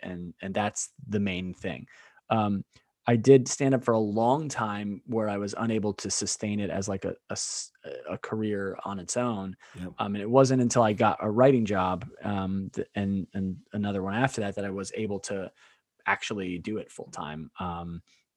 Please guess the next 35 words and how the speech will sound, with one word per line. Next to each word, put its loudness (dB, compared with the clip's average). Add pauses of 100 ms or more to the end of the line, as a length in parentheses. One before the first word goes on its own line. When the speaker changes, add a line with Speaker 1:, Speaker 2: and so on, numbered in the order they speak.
Speaker 1:
and, 4 (280)
you 4
know, 4
that, 2
that's 2 (100)
not 4
because 2
I 6
was 0
like, 2
"Well, 4
now 8
I 6
wanna 4
do 8
it 6
full," 2
like, 2
you 2
know, 2 (640)
f-, -20 (100)
I 12
wanna 12
do 10
it 8
full 4
ti-, 2
it 6
wasn't, 6 (160)
those, 8
those 6
didn't 8
align 6
exactly. 0
I, 2